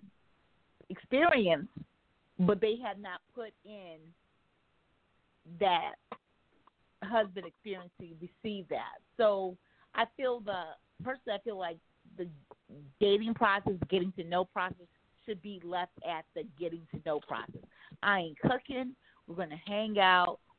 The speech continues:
We're adult enough to take trips together. We're adult enough to get a covid test, um, twenty-four hour results, say you're negative, I'm negative. Let's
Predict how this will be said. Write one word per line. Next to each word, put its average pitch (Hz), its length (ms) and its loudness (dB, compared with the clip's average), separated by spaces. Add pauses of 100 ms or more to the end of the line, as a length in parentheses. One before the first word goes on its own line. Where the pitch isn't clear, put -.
We're 170 120 0
adult 185 380 0
enough 180 340 0 (160)
to 180 100 -12 (120)
take 180 200 -2 (120)
trips 208 200 0 (100)
together. 190 560 -2 (300)
We're 202 120 -8
adult 185 300 -6 (100)
enough 185 300 -4
to - 140 -6
get 170 120 -4
a - 200 -12
covid 202 280 -4 (120)
test, 180 300 -6 (760)
um, 160 320 -6 (560)
twenty-four 208 400 0
hour 180 360 2
results, 175 580 -8 (420)
say 180 180 0
you're 180 120 -2
negative, 180 440 -4
I'm 185 220 -4
negative. 165 380 -8 (100)
Let's 180 260 0